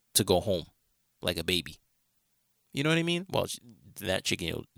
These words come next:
that chick angel didn't say that last part. I did. <laughs> You know, she got so offended that she ran away. She, she, and she stayed home for the night.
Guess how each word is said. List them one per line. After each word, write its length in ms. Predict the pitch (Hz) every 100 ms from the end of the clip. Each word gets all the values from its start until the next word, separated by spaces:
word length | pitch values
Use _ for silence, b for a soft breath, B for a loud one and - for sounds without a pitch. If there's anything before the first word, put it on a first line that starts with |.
| -
that 300 | 85 92 -
chick 200 | - 95
angel 220 | 85 78
didn't 240 | 76 76 -
say 120 | -
that 200 | - -
last 220 | - -
part. 160 | - -
I 140 | 165 156
did. 260 | - - - _ _ -
<laughs> 340 | 139 196 147 147
You 140 | 120
know, 220 | 98 101 - B B B
she 140 | -
got 140 | 113
so 260 | - - 117
offended 560 | 120 113 117 95 82 - b b b
that 180 | - 90
she 180 | - 104
ran 240 | 95 98
away. 560 | 95 90 101 92 87 101
She, 220 | - - -
she, 320 | 98 - 104
and 140 | 95 90
she 420 | - 104 104 101 -
stayed 300 | - 101 98
home 460 | 101 110 95 82 92 _ -
for 120 | 101
the 120 | 82
night. 240 | 82 80